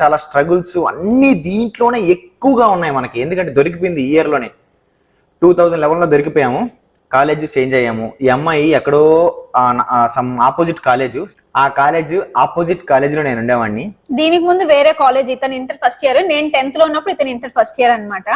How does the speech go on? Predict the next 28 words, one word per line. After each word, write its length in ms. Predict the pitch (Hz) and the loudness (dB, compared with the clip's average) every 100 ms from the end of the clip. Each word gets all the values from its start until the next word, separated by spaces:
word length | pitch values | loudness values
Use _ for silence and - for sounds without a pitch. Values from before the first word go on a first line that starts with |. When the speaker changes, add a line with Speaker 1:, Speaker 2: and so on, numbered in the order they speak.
| 440 - | -2 -2
Speaker 1:
అది 160 | 170 | 2
వేరే 160 | 175 156 | 4 4
కాలేజ్. 320 | 127 107 - - | 2 -2 -6 -2
Speaker 2:
అది 160 | 254 269 | 0 4
వేరే 240 | 277 277 | 4 4
కాలేజ్, 400 | 277 240 247 233 | 2 0 0 -4
వే-, 600 | 208 277 539 _ - 240 294 | -6 -8 -8 _ -10 -6 2
ఓ, 160 | 285 262 | 4 6
వేరే 240 | 285 285 | 4 4
గ్రూప్. 520 | 262 277 285 - 220 370 - - | 2 0 -4 -4 -4 -4 -6 -6
నేను 420 | 254 302 392 427 | 2 4 4 0
ఇంటర్ 280 | 440 370 381 359 | -4 -4 -2 0
ఫస్ట్ 160 | 349 370 | 0 0
ఇయర్ 120 | 285 | 0
జాయిన్ 300 | 330 311 339 | 0 0 0
అవ్వగానే 320 | 320 320 381 | 0 0 -2
నా 240 | 370 294 | 0 2
ఎదురుగా 400 | 311 311 320 330 | 2 0 0 0
ఉన్న 220 | 330 320 320 | -2 -4 -8
కాలేజ్ 420 | 285 277 285 285 | -2 0 2 0
కి 140 | - | -6
రావాలనుకొని, 920 | 277 240 262 269 254 247 294 508 480 - _ 254 | -4 0 2 0 -2 0 0 0 -8 -10 _ 0
నా 140 | 294 | 2
ఎదురుగా 380 | - 277 302 294 | 4 2 2 2
ఉన్న 200 | 269 254 | 0 -8
కాలేజ్ 420 | - 226 254 226 | -4 0 0 0
జాయిన్ 300 | 240 214 247 | 0 -2 -2
అయ్యాడు. 340 | 226 202 339 | -4 -2 -4